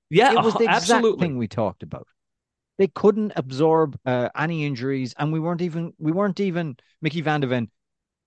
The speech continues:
Speaker 2: we obviously didn't know that much about or hadn't factored him in that he would be that brilliant. And now he's <laughs> gone. We did say the Spurs defense we weren't sure about. Like, this is,
Speaker 1: They
Speaker 2: I
Speaker 1: were
Speaker 2: honestly,
Speaker 1: always, they were always
Speaker 2: I feel
Speaker 1: one
Speaker 2: bad
Speaker 1: center.
Speaker 2: for Ange. This can't color people's perceptions of what Spurs have done.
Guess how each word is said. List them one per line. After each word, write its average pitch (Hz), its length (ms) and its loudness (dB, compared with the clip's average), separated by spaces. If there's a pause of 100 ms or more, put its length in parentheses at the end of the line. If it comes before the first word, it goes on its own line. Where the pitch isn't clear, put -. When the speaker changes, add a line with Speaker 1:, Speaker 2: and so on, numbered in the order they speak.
(560)
Speaker 2:
we 120 140 -4
obviously 113 320 -6
didn't 113 380 -4
know 113 540 -2 (160)
that 113 200 -2
much 120 240 -6
about 123 420 -2
or 107 320 -4 (840)
hadn't 123 280 -8
factored 117 360 -6
him 113 200 -4
in 117 240 -2
that 107 160 -4
he 120 80 -6
would 110 160 -6
be 110 140 -6
that 117 200 -4
brilliant. 113 580 -6 (800)
And 127 120 -4
now 143 140 0
he's 110 140 -4
<laughs> 110 120 -4
gone. 113 200 -2 (400)
We 151 100 -4
did 208 200 -2
say 196 140 -2
the 143 80 -6
Spurs 151 320 -2
defense 123 340 -6
we 120 80 -6
weren't 110 180 -4
sure 113 220 -4
about. 85 300 -10
Like, 135 160 -14
this 196 280 -6
is, 90 360 -14 (240)
Speaker 1:
They 147 100 2
Speaker 2:
I 165 40 4
Speaker 1:
were 170 140 6
Speaker 2:
honestly, 185 280 6
Speaker 1:
always, 151 160 0
they 175 120 2
were 185 140 4
always 196 280 4
Speaker 2:
I - 20 -10
feel 262 140 2
Speaker 1:
one 170 80 2
Speaker 2:
bad 220 180 4
Speaker 1:
center. 175 120 0
Speaker 2:
for 165 100 2
Ange. 170 380 -4
This 220 180 -2
can't 220 380 -6
color 175 280 2
people's 139 440 -2
perceptions 135 560 -4
of 113 80 -6
what 117 160 -4
Spurs 113 320 0
have 92 120 -8
done. 85 200 -10